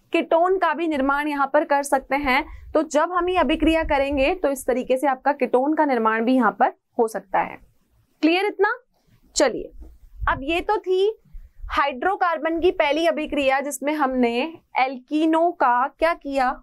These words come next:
ओझोनी अपघटन किया। अब, अब मुझे क्या करना है? अगली अभिक्रिया में मेरे को एल्काइनो के जल योजन से दूसरी अभिक्रिया करनी है, ठीक है?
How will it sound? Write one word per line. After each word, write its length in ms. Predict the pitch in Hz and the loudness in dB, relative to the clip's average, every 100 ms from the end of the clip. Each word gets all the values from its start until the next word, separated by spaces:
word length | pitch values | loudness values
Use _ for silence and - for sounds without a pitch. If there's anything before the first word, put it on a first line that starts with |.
| _ - - | _ -12 0
ओझोनी 540 | 254 240 262 262 269 302 | 2 2 2 0 0 0
अपघटन 560 | 233 196 240 220 247 | -2 -2 -4 0 -2
किया। 240 | 254 233 - - _ _ _ - - _ - - - - | 0 0 0 -4 _ _ _ -20 -20 _ -14 -14 -14 -4
अब, 180 | 294 294 - - - - - - _ _ _ _ _ - | -2 -2 -8 -20 -18 -16 -12 -14 _ _ _ _ _ -4
अब 160 | 311 339 | -4 -2
मुझे 240 | 370 381 | -2 -2
क्या 140 | 381 381 | -2 -2
करना 300 | 349 320 311 | -2 -2 -4
है? 200 | 320 392 - _ _ - - - | -4 -8 -12 _ _ -20 -8 -6
अगली 340 | 294 349 415 | -2 2 2
अभिक्रिया 480 | 339 381 359 349 349 | 2 0 2 2 2
में 120 | 370 | 2
मेरे 200 | 349 311 | 4 2
को 340 | - 285 381 - - - - | 2 2 0 -6 -20 -8 0
एल्काइनो 760 | 302 320 - 349 339 359 370 381 | 0 0 0 0 0 0 2 2
के 240 | 359 370 | 2 2
जल 280 | 254 277 277 | 2 2 2
योजन 420 | 285 277 277 285 | 0 0 0 0
से 320 | 294 302 294 302 - _ _ _ _ 226 | 0 0 0 -6 -16 _ _ _ _ 0
दूसरी 340 | 277 269 311 | 0 2 2
अभिक्रिया 400 | 240 233 240 240 | 2 0 2 0
करनी 320 | 220 196 185 | 0 -2 -4
है, 100 | - - - | -10 -12 -6
ठीक 220 | - 311 | 0 2
है? 160 | 359 - | 2 -2